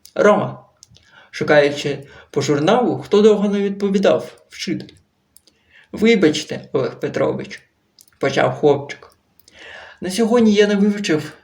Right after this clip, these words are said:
матеріал". "Ладно, Васильєв, сьогодні двійки, двійку не ставлю. Але завтра спитаю",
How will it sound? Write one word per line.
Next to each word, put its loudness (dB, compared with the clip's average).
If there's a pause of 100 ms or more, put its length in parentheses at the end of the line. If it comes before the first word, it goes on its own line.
(120)
матеріал". -6 (1600)
"Ладно, 2
Васильєв, -4 (240)
сьогодні 0
двійки, -2
двійку -2
не -6
ставлю. 0 (640)
Але 6
завтра 2
спитаю", 0